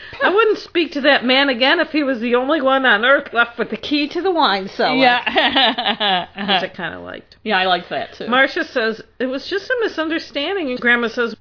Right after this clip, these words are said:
Speaker 1: "Why would she wanna trap him?" And then she's like, "He's calling me old. His wrinkles have wrinkles."
Speaker 2: <laughs> I remember that,
Speaker 1: And then
Speaker 2: too,
Speaker 1: she
Speaker 2: from
Speaker 1: gets
Speaker 2: that.
Speaker 1: mad again. She's like, "Oh, I'm getting, this is,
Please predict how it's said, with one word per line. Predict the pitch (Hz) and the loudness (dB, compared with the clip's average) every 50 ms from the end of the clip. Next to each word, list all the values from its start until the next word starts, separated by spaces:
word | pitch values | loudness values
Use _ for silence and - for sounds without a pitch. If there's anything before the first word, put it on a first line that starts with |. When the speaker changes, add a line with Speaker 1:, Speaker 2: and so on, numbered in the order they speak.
| _ | _
Speaker 1:
"Why | _ 196 196 233 247 254 | _ -6 0 2 2 2
would | 277 311 311 | 2 -2 -4
she | - - 262 | -4 -6 -2
wanna | 254 247 233 208 | 0 0 0 0
trap | 175 - - - 233 220 220 180 - - | -4 -8 -4 -2 0 0 0 0 -2 -6
him?" | - - 240 233 202 143 113 110 131 - - _ _ _ _ _ - - - - - _ _ _ _ - | -10 -6 -6 -4 -4 -4 -6 -8 -12 -14 -18 _ _ _ _ _ -20 -20 -20 -20 -20 _ _ _ _ -10
And | - 202 196 202 | -6 -4 -2 0
then | 214 214 | 0 -2
she's | 208 - 226 196 | -2 -6 -4 -4
like, | 208 185 - | -4 -4 -2
"He's | - 269 330 339 - | -2 -2 -2 -2 -4
calling | - 330 339 277 233 202 202 | -4 -2 0 0 0 0 0
me | 220 233 240 254 | 0 0 2 2
old. | 247 240 247 262 240 | 2 2 0 -6 -4
His | - 294 285 - | -4 -4 -4 -4
wrinkles | 233 226 247 247 240 - 214 208 - | -6 -4 -4 -6 -4 -6 -8 -6 -4
have | 220 202 180 180 | -4 -4 -4 -4
wrinkles." | 185 214 254 269 - 147 139 - - | -4 -4 -4 -4 -6 -10 -10 -10 -4
Speaker 2:
<laughs> | |
I | 214 247 262 269 254 240 | -2 0 2 2 0 0
remember | 233 233 240 233 226 226 220 202 190 180 | -2 -2 -2 0 0 0 0 0 -2 -2
that, | 185 170 226 | -2 0 0
Speaker 1:
And | 247 247 | 0 2
then | 254 - - | 2 2 0
Speaker 2:
too, | 170 | 0
Speaker 1:
she | - 349 | -2 -4
Speaker 2:
from | 269 | 0
Speaker 1:
gets | 233 254 196 196 | 2 0 0 0
Speaker 2:
that. | 180 | -4
Speaker 1:
mad | 240 240 240 233 220 208 202 202 214 208 208 | 0 0 2 2 4 4 4 4 4 2 0
again. | - 208 202 185 190 180 180 180 | -4 -4 0 2 2 2 2 0
She's | - - 208 190 | -4 -8 -6 -4
like, | 196 175 | -4 -2
"Oh, | 202 208 | 0 0
I'm | 196 180 196 208 | 0 2 0 0
getting, | 196 220 208 208 185 170 - - | 0 0 0 0 -2 -6 -10 -6
this | - 208 - - | -8 -8 -6 -6
is, | 214 - - | -14 -16 -16